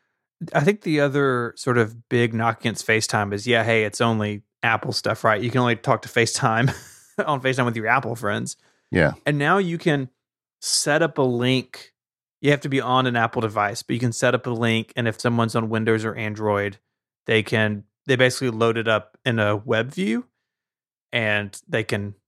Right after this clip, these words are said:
Speaker 1: you know, have that, uh, experience in their browser. I, I wish if Apple had been really serious about this, I, I would have just wished for a FaceTime app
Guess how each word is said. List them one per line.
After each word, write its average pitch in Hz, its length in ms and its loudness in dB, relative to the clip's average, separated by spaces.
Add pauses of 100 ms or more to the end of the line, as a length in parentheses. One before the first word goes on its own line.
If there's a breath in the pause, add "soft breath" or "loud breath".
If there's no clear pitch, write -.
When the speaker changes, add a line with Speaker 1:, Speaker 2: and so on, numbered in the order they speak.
(420)
Speaker 1:
you 117 100 -8
know, - 180 -10 (140)
have 107 380 -2
that, 104 340 -4 (320)
uh, 123 240 -6
experience 110 580 0
in 120 180 0
their 101 160 0
browser. 107 880 -2
I, 139 280 -2
I 175 40 4
wish 180 520 0 (100)
if 147 140 0
Apple 135 320 2
had 127 120 2
been 123 120 -2
really 123 180 4
serious 113 340 -2
about 120 220 0
this, 113 260 0
I, 120 240 2
I 117 40 4
would 117 180 0
have 107 80 -4
just 113 220 -2
wished 110 200 -2
for 110 160 -2
a 101 40 0
FaceTime 107 560 -4
app 113 340 -6